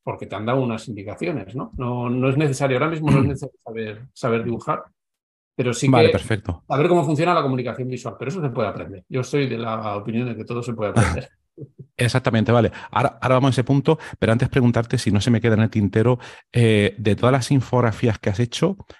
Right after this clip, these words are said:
Speaker 2: en tu trabajo, de todas las infografías relacionadas con la ciencia e investigación, ¿cuál ha sido la, la que más te ha gustado o de la que te sientes más orgulloso y por qué? ¿Hay alguna
Speaker 1: Madre
Speaker 2: en
Speaker 1: mía.
Speaker 2: especial?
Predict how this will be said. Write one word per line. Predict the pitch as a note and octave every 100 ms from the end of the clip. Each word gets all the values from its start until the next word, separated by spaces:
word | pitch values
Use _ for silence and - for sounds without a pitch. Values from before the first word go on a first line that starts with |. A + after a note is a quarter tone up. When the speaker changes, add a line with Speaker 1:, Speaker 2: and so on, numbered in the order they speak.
| -
Speaker 2:
en | G#2+ G#2+
tu | A2
trabajo, | G2 F#2+ A2+ - E3+ -
de | G2+
todas | A2 G#2+
las | A2+
infografías | A#2 - G#2 F2+ A2
relacionadas | G#2 - G#2+ G2+
con | - F#2+
la | F#2
ciencia | - G#2+ -
e |
investigación, | G2+ G2 G2 A#2 C3+ - - - _
¿cuál | A2+
ha | A#2
sido | - B2 A#2
la, | A2+ G#2+ - -
la | G#2+ A2 G#2
que | G#2
más | G#2+
te | -
ha | G2+
gustado | E2 - G#2 G2+
o | G2
de |
la | F#2
que | G2
te |
sientes | - G#2 G2+
más | F#2+ G#2+
orgulloso | G2 F#2+ G2 G#2+ F#2+
y | G2+
por | F#2+ F2+
qué? | D#2 D#2+ _ _ _ _ _ _ _ _ _ _ _ _ -
¿Hay |
alguna | A2+ A#2
Speaker 1:
Madre | G#2+
Speaker 2:
en | A#2+
Speaker 1:
mía. |
Speaker 2:
especial? | A#2 A2+ B2